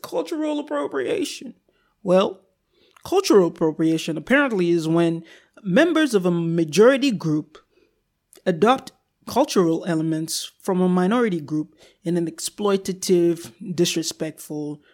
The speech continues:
or stereotypical manner. Why am I having this conversation today? Well, it's my podcast, so tough shit. But on, <laughs> but honestly, the reason I'm having this conversation is, like,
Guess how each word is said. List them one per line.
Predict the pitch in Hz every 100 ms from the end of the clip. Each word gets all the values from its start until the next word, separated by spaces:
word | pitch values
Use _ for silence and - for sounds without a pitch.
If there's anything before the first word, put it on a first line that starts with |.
| _
or | - 156
stereotypical | - - 220 208 202 196 190 202 175 175 170 165
manner. | 160 151 - - _ _ _ _ _ _ _ -
Why | 143 185 277
am | 269
I | 262
having | 247 240 240
this | 233
conversation | - 202 180 190 180 180 180
today? | 165 160 160 160
Well, | 165 165 170 165 160 160 _ _ -
it's | 196
my | 190
podcast, | 175 170 147 - 143 -
so | - 151 135 _ _ _ _ _ _ _ _ _ _ _ _ _ _ _ _
tough | - 302
shit. | - - 175 - - _ _ _ _ -
But | 147 247 214 - _ _
on, | 190 233 - - 226 - 233
<laughs> | 180 - - - -
but | 180
honestly, | 202 254 262 262
the | 233
reason | 427 523
I'm | 277
having | 349 196 196
this | 190
conversation | 170 160 160 160 170
is, | 160 156
like, | 165 -